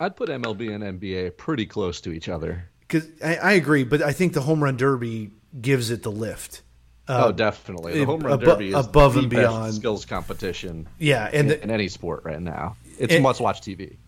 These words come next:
Speaker 2: A-, agreed. So I think that, I, in my book, puts them in a clear second for the, the whole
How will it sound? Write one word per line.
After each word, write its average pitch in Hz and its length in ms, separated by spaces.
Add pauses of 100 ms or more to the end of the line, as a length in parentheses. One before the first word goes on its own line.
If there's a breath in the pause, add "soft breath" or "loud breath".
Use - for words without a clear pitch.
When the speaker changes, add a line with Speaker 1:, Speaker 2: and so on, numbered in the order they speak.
Speaker 2:
A-, 160 240
agreed. 127 400
So 156 120
I 151 80
think 185 200
that, 170 320
I, 143 120
in 151 160
my 160 200
book, 110 360
puts 151 260
them 127 180
in 120 60
a 117 60
clear 120 360
second 104 580
for 131 160
the, 131 220
the 151 120
whole 147 540